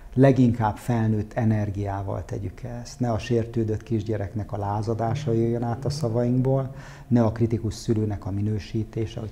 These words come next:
te ilyen vagy, olyan vagy, hanem én üzenetben, amire nekem szükségem van, és annak a megértése, hogy a másik milyen szükségből,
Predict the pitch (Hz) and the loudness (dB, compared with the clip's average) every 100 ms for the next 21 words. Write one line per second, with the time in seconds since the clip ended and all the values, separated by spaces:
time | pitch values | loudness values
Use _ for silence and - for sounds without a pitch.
0 | - 117 101 95 95 113 120 127 120 113 | -8 -6 -4 -6 -8 -6 -2 -2 -2 -4
1 | 110 - 107 110 - 123 127 123 127 127 | -6 -6 -8 -6 0 2 2 2 2 0
2 | 120 127 113 104 98 101 104 117 113 - | 0 -2 -2 -2 -4 -6 -6 -6 -6 -6
3 | - - 123 123 127 127 139 139 - - | -8 -2 0 0 -2 -2 -2 -2 -6 -16
4 | - - - - - 123 127 120 110 104 | -18 -20 -18 -12 -2 4 4 4 0 -2
5 | - - 120 120 107 107 - - 98 - | -4 2 4 4 2 -2 -2 -6 -8 -8
6 | - 92 98 92 - 120 117 107 - - | -8 -6 -6 -8 -6 0 0 0 -4 -8
7 | - - - - - 117 107 98 - 110 | -10 -14 -20 -14 0 2 2 0 -4 -6
8 | - - 101 92 101 98 | -6 -6 -6 -4 -4 -6